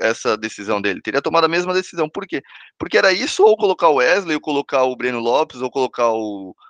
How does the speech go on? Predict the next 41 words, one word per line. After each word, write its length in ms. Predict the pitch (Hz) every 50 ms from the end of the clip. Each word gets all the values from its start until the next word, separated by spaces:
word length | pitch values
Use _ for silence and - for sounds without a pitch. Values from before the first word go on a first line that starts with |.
| _ _
o 80 | - 101
Bruno 260 | 104 117 117 117 110
Tabata. 560 | - 120 107 98 101 110 127 147 - - - _ _ _ - _ _ _ _ _ -
E 80 | 113
assim, 320 | 165 - - 175 143 104 - _ _ _ _ _ _
agora 320 | - 139 135 123 139 165 190
é 40 | 180
fácil 280 | - 160 160 156 -
pra 140 | - 170 170
gente 200 | 151 160 160 -
falar. 380 | - 202 202 185 143 110 92 _ _ _ _ _ _ -
E 100 | 196 190
acho 220 | 143 143 151 -
que 60 | -
o 40 | 208
Abel 260 | 185 143 135 139 151
tem 140 | 156 - 156
um 60 | 156
papel 340 | _ 170 147 - - 135 143
de, 60 | 156
assim, 200 | 170 - 147 123
ele 160 | 113 120 131
tá 160 | 131 - 151 151
treinando 340 | - 135 127 127 127 127
o 40 | 113
time, 280 | - - - 123 131 151
ele 100 | 160 160
deveria 240 | 175 170 180 180 185
saber 220 | - 185 175 180
mais 220 | 170 175 185 190
que 100 | - -
nós, 380 | 392 - 170 107 95 - - - _ _ _
porque 180 | - - - 123
a 40 | 117
gente 120 | 120 135
não 120 | 135 139
tá 100 | 127 147
lá 80 | 139 147
acompanhando 460 | 143 - 151 147 - 147 139 143 151
o 60 | 190
treino. 340 | _ - 123 113 95 - 110